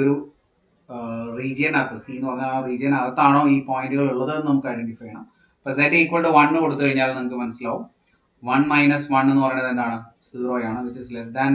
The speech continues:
one. ഇത് ഇൻസൈഡ് പോയിന്റ് ആണ് അല്ലെ? അതേപോലെ z is equal to minus one കൊടുത്തു കഴിഞ്ഞാൽ അത്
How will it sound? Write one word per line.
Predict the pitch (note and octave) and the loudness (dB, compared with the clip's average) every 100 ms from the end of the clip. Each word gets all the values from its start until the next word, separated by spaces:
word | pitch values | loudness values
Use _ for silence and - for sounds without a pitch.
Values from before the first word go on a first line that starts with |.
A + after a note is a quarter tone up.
| C#3+ | 4
one. | - - - _ _ D#3+ | 2 -4 -18 _ _ -4
ഇത് | D3 | 0
ഇൻസൈഡ് | B2 B2 C3+ A#2+ A#2 | 0 0 -2 -2 -4
പോയിന്റ് | A2 G#2+ F#2 | -6 -6 -12
ആണ് | - _ _ _ _ _ _ _ _ _ _ _ - | -18 _ _ _ _ _ _ _ _ _ _ _ -12
അല്ലെ? | B2 A2+ - _ _ C3+ | -8 -8 -10 _ _ -4
അതേപോലെ | D3 D3+ D#3+ D#3 | 0 2 4 4
z | D3 D3 | 4 2
is | D#3 D3+ | 0 0
equal | C#3 D3 | 0 0
to | D3 C#3+ | 4 6
minus | C#3+ D3 D3+ | 6 4 2
one | D3 D3+ | 2 2
കൊടുത്തു | C#3+ C#3+ | 2 4
കഴിഞ്ഞാൽ | C#3+ C#3+ C3 - _ _ _ | 6 6 4 -2 _ _ _
അത് | C#3 | 0